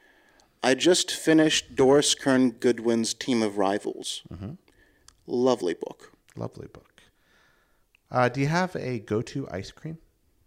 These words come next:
Speaker 1: No.
Speaker 2: No, no go-to on that, one way or the other. What about, uh, what about late night snacking? Where do you fall in late night snacking?
Speaker 1: Whatever's there.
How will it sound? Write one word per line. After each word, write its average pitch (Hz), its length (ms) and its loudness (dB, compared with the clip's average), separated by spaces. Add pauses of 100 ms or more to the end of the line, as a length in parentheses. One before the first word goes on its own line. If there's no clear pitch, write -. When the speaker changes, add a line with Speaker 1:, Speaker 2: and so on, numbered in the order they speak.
(840)
Speaker 1:
No. 147 280 0 (300)
Speaker 2:
No, 98 320 -10
no 95 160 -12
go-to 107 400 -12
on 110 140 -10
that, 120 200 -12 (360)
one 95 180 -16
way 104 100 -10
or 95 40 -8
the 95 140 -8
other. 110 240 -8 (520)
What 147 160 -2
about, 190 400 -2
uh, 117 440 -2
what 120 320 -8
about 139 520 -6 (420)
late 104 340 -6
night 104 260 -8
snacking? - 560 -14 (440)
Where 120 120 -12
do 123 60 -12
you 113 60 -10
fall 107 220 -8
in 92 60 -10
late 87 200 -12
night 80 160 -14
snacking? - 500 -18 (440)
Speaker 1:
Whatever's 104 640 2
there. - 300 -2